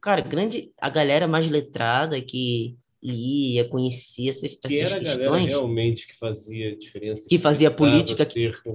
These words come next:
Speaker 1: que até
Speaker 2: convencido,
Speaker 1: hoje
Speaker 2: convencido.
Speaker 1: É, exato.
Speaker 2: Isso que é um
Speaker 1: Até
Speaker 2: ponto
Speaker 1: hoje,
Speaker 2: importante, das pessoas
Speaker 1: até
Speaker 2: que se
Speaker 1: hoje.
Speaker 2: convenciam. É, até hoje.
Speaker 1: Até hoje é assim. Então, essas pessoas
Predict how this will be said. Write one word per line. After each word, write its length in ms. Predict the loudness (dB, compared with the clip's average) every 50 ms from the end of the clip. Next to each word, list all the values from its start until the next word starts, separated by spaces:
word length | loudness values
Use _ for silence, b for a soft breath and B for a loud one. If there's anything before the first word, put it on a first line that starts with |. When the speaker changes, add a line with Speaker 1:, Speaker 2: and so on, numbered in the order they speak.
| -2
Speaker 1:
que 60 | 0 0
até 220 | 0 2 2 4
Speaker 2:
convencido, 120 | 4 6
Speaker 1:
hoje 240 | 6 6 4 4 0
Speaker 2:
convencido. 440 | -2 -4 -6 -10 -8 -6 -4 -4 -4 -6 _ _ _ _ _ _ _ _ _ _ _ _ _ _ _ _ _
Speaker 1:
É, 200 | _ -2 -2 0
exato. 360 | -2 0 0 -2 -2 -4 -6 -20 _ _ _ _ _ -10
Speaker 2:
Isso 120 | -8 -2
que 60 | 0
é 40 | 0
um 20 | 0
Speaker 1:
Até 120 | 2 0
Speaker 2:
ponto 140 | 2 2 4
Speaker 1:
hoje, 200 | 4 2 2 0
Speaker 2:
importante, 380 | 0 -2 -2 -2 -4 -8 _ -4
das 160 | -4 -4 -4
pessoas 200 | -2 -4 -4 -2
Speaker 1:
até 220 | -2 -2 0 2 2
Speaker 2:
que 60 | 2
se 60 | 4
Speaker 1:
hoje. 180 | 4 4 2 2
Speaker 2:
convenciam. 560 | 0 0 -2 -2 -6 -6 -6 -4 -4 -4 -4
É, 80 | -6
até 240 | -6 -8 -8 _ -10
hoje. 320 | -10 -10 -14 -14 -18 _ _ _ _ _ _ _ _ _ _ _ _ _
Speaker 1:
Até 240 | -6 -6 -4 -2 -2
hoje 160 | -2 -2 -2
é 60 | -2
assim. 340 | -6 -6 -10 -12 -14 -14 -14 _ b b b b b b
Então, 480 | -8 -8 -4 0 0 0 0 -2 -10 -18 _
essas 240 | -4 -4 -2 -2 -8
pessoas 680 | -4 -2 -4 -4 -2 -2 0 2 2 2 0 -4 -8